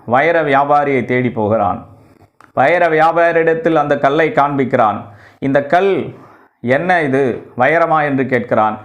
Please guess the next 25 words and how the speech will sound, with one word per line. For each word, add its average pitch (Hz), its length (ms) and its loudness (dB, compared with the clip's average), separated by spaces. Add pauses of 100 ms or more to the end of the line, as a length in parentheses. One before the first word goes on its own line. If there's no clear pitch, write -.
(220)
அவர் 123 260 0
பரிசோதித்து 165 640 0
விட்டு 131 220 -2
சொல்லுகிறார், 120 460 0
"ஆம், 139 320 0
இது 120 240 0
வைரம்தான்" 135 460 -2
என்று 104 180 -2
சொல்லுகிறார். 101 680 -6 (500)
அப்போது 117 460 -2
தலையில் 143 360 0
அடித்துக்கொண்டு, 120 840 -2 (320)
"ஐயோ, 135 640 -2 (560)
தொள்ளாயிரத்தி 180 800 2
தொண்ணூத்தொன்பது 165 1000 0 (220)
வைரக்கற்களை 151 1120 -2 (380)
கடலிலே 175 580 0
தூக்கி 180 360 -2
போட்ட 165 300 -2
ஒரு 143 120 0
முட்டாளாய் 180 560 0
நான் 165 160 -2
இருக்கிறேன்" 147 420 -2
என்று 135 220 0
சொல்லி 117 560 -4